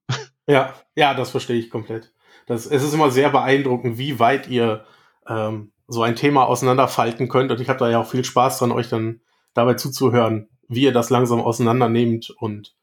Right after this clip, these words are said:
Speaker 2: aufeinander eingeht oder euch auch gerne mal widersprecht.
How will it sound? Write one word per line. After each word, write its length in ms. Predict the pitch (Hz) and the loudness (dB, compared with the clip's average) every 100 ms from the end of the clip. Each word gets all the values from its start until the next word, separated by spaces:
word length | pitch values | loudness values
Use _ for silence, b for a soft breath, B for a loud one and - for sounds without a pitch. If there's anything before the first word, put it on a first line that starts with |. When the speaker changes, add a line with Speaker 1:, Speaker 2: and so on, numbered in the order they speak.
| _ - | _ -4
Speaker 2:
aufeinander 540 | 131 135 143 131 127 123 | -2 0 0 0 0 2
eingeht 520 | 139 156 156 160 170 | 0 0 -2 -2 0
oder 240 | 254 220 | 2 2
euch 160 | 185 180 | 2 0
auch 160 | 165 | -2
gerne 220 | - 160 143 | 2 0 2
mal 160 | 127 | 0
widersprecht. 600 | 127 123 - 120 156 - | -2 -6 -4 -6 -6 -10